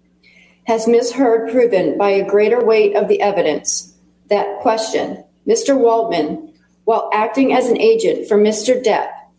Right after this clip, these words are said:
made or published the statement? Answer, yes. Question, the statement was about Ms. Heard. Answer, yes.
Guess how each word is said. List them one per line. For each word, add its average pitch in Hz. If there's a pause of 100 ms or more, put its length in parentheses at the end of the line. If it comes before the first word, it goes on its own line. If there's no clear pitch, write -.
(340)
made 226
or 247
published 185
the 208
statement? 196 (460)
Answer, 196
yes. - (880)
Question, 240
the 208
statement 240
was 233
about 214
Ms. 202
Heard. 190 (300)
Answer, 214
yes. -